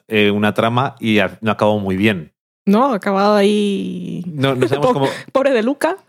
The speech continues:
Speaker 1: Sí, se, es, por hacer lo correcto, pues se lleva una somanta de palos.
Speaker 2: Hasta identidades secretas tenemos en Grey's Anatomy.
Speaker 1: Ya te digo, no sé.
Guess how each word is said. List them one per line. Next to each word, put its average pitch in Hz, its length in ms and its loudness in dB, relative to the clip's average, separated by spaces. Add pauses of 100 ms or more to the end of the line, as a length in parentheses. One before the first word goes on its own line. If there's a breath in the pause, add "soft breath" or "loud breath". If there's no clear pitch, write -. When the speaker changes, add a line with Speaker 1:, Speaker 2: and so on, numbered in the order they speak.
(320)
Speaker 1:
Sí, 135 460 0
se, 104 560 -2
es, 117 200 -6 (380)
por 110 160 2
hacer 113 240 0 (100)
lo 107 720 2
correcto, 120 720 -2
pues 101 160 -4
se - 180 -2
lleva 107 120 4
una 117 140 2
somanta 107 340 -2
de 95 120 0
palos. 117 440 -2
Speaker 2:
Hasta 220 160 -2
identidades 202 440 2
secretas 196 480 0
tenemos 185 280 -2
en 175 100 0
Grey's 170 200 -2
Anatomy. 160 360 -8 (260)
Speaker 1:
Ya 117 140 0
te 110 120 0
digo, 92 340 -2 (260)
no 120 140 0
sé. 101 240 -2